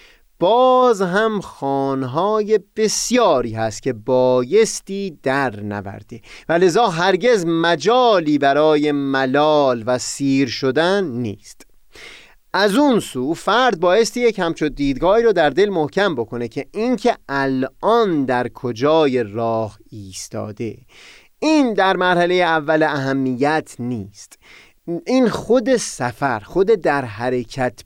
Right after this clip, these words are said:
بودن هست که دارای اهمیته. ترکیب همین دو دیدگاه روشی است که در متون ادیان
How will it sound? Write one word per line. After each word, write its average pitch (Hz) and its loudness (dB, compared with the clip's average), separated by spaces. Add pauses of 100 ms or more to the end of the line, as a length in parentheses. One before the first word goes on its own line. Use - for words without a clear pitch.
بودن 131 -2
هست 110 -10
که 120 -6
دارای 113 -4
اهمیته. 104 -12 (920)
ترکیب 254 2
همین 220 0
دو 151 4
دیدگاه 131 0
روشی 131 0
است 131 0
که 139 -2
در 127 2
متون 127 -4
ادیان 143 0